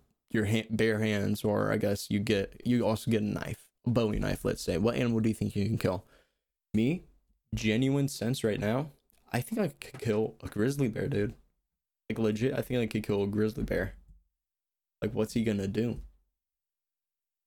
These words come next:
What's a grizzly bear gonna do to you, huh? Like, you just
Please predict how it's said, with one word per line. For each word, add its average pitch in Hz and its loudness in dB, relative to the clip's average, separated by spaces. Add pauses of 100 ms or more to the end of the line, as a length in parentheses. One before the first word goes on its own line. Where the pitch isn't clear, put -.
(220)
What's 113 -2
a 110 0
grizzly 110 2
bear 107 0
gonna 104 0
do 113 0
to 107 -4
you, 104 0
huh? 120 -2 (3750)
Like, 123 0
you 113 2
just 107 0